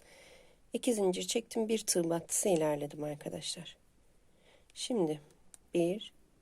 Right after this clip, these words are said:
iki, üç, dört zincir çektim.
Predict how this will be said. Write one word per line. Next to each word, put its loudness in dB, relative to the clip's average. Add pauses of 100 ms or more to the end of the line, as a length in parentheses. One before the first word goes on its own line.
(160)
iki, -4 (420)
üç, -6 (880)
dört 2
zincir 4
çektim. -2